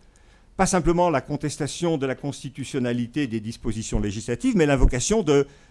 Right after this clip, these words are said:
des normes constitutionnelles directement applicables dans les rapports privés. Là encore, euh, j'ai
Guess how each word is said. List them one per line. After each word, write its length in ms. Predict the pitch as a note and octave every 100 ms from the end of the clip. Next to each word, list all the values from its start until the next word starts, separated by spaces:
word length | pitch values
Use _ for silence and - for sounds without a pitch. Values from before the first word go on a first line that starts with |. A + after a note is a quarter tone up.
| -
des 140 | C3
normes 280 | D#3 C#3+ B2+
constitutionnelles 800 | C3 - A#2+ A#2 - C3 G#3 C3+
directement 480 | C3+ B2+ - B2
applicables 400 | A#2 A#2 A2+ G3
dans 80 | B2+
les 100 | A#2
rapports 300 | A2+ - A#2
privés. 400 | - E3 A#3 C#3+ - _ _ - - _ _ _ _
Là 140 | C3 C#3
encore, 520 | C#3+ C#3 A3 A3 C#3+
euh, 340 | A#2+ G#2+ G#2+
j'ai 140 | G#2